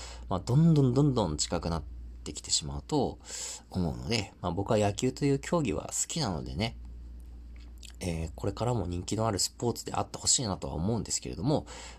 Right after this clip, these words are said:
まあ、今の感じ見てると、えー、まあ、衰退の一途をたどるだろうなっていう気はしてしまいますね。はい。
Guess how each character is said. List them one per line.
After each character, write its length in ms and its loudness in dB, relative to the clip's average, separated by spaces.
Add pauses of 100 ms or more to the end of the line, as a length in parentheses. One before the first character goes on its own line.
ま 80 -2
あ、 40 -8
今 300 4
の 80 -4
感 200 -2
じ 120 0
見 160 2
て 160 2
る 100 2
と、 300 2 (400)
え 760 0
ー、 80 -10
ま 180 2
あ、 20 0
衰 260 2
退 200 2
の 100 4
一 80 2
途 160 0
を 40 -4
た 140 -2
ど 140 4
る 80 2
だ 100 -2
ろ 140 -2
う 20 0
な 80 2
っ 40 4 (240)
て 140 0
い 120 4
う 80 -2 (400)
気 140 -2
は 180 2
し 80 0
て 80 -2
し 140 4
ま 80 0
い 40 0
ま 100 0
す 140 2
ね。 240 -2 (200)
は 180 -4
い。 100 -4